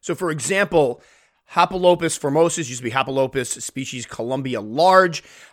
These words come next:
I was raising some of these up. I got 'em during the summertime. I was feeding the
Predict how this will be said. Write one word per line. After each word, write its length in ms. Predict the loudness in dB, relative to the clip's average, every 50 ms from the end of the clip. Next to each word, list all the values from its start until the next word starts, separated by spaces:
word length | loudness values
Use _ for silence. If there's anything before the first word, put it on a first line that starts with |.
| _ -2
I 220 | 2 2 2 2
was 200 | 2 -2 -4 -4
raising 320 | -2 -2 -2 -2 -2 -4
some 180 | -4 -4 -4 -4
of 60 | -4
these 180 | -6 -8 -10 -6 -2
up. 200 | -2 -2 -2 -4
I 100 | -6 -8
got 180 | -6 -4 -4 -4
'em 100 | -4 -6
during 220 | -6 -6 -8 -6
the 60 | -8 -8
summertime. 840 | -8 -6 -4 -2 0 0 0 -2 -2 -4 -2 0 0 0 0 -2 -6
I 140 | -6 -8 -8
was 180 | -8 -10 -12 -12
feeding 440 | -14 -14 -10 -8 -6 -6 -6 -6
the 100 | -8 -10